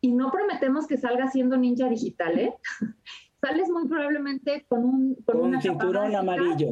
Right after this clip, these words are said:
Speaker 1: Con cinturón amarillo, exactamente. Bien preparado,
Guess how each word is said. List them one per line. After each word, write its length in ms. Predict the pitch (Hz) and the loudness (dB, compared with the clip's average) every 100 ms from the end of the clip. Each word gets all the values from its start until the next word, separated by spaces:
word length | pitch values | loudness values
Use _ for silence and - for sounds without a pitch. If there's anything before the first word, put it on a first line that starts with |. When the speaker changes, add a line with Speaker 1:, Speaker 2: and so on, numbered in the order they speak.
| - - - - - 262 | -4 -12 -10 -6 -4 0
Speaker 1:
Con 140 | 269 | 0
cinturón 500 | 262 262 277 277 294 330 | 0 0 -2 -2 -2 -2
amarillo, 600 | 349 277 247 208 185 - | 0 0 2 2 0 -2
exactamente. 920 | 202 220 220 240 214 190 180 - - | -4 -4 -4 -2 0 -2 -2 -4 -4
Bien 280 | 214 254 269 | -2 2 2
preparado, 840 | 370 349 233 214 226 233 247 302 | 0 -4 -4 -6 -4 -2 0 -2